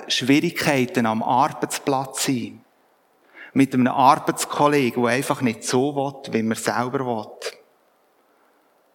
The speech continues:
Das können Menschen in unserem Umfeld sein, die uns enorm herausfordern und wo wir merken,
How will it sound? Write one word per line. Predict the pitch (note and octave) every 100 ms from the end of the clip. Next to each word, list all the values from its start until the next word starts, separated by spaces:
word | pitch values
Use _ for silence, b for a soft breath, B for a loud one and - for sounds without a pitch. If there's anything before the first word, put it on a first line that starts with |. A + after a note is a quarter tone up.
| _ _ _ _
Das | - A#2
können | D3 B2 A#2
Menschen | A#2 B2+ D#3 D3+
in | A#2+
unserem | A#2 A2+
Umfeld | A2+ C3+ D3+ D3+ C3+ C#3+ C#3
sein, | - B2 G#2+ - - _ _ _ _ b b b
die | A#2+
uns | A#2+ A#2
enorm | - A2+ A2 A2 B2+ D3+ D#3+
herausfordern | D3+ D#3+ F#3 - B2+ G#2+ A#2+
und | A2 G#2+
wo | G#2+
wir | G#2
merken, | G#2 G#2 A#2+ - -